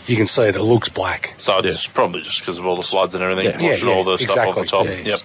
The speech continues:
Speaker 3: Just everything goes stagnant, and
Speaker 2: Hmm.
Speaker 3: so does
Speaker 1: So
Speaker 3: everything in it.
Speaker 1: it knock-, knocks 'em around pretty quick.
Speaker 2: Yeah, well.
Speaker 1: So, uh, they're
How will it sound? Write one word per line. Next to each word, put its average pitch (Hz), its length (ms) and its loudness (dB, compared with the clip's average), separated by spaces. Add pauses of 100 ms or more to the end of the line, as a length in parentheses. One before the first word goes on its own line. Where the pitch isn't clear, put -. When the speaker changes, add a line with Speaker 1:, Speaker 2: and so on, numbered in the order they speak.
Speaker 3:
Just - 240 -4
everything 107 260 2
goes 90 240 0
stagnant, 98 460 0
and 95 160 -4 (460)
Speaker 2:
Hmm. 123 100 -6
Speaker 3:
so 92 180 2
does 90 100 2
Speaker 1:
So 95 60 2
Speaker 3:
everything 95 220 2
in 107 120 2
it. - 60 -2 (220)
Speaker 1:
it 101 80 -4
knock-, 123 340 2
knocks 131 280 2
'em 104 120 0
around 104 220 0 (340)
pretty 139 180 0
quick. - 260 0 (640)
Speaker 2:
Yeah, 98 160 0
well. 87 240 -6
Speaker 1:
So, 104 580 2 (1120)
uh, 101 220 2
they're 107 220 4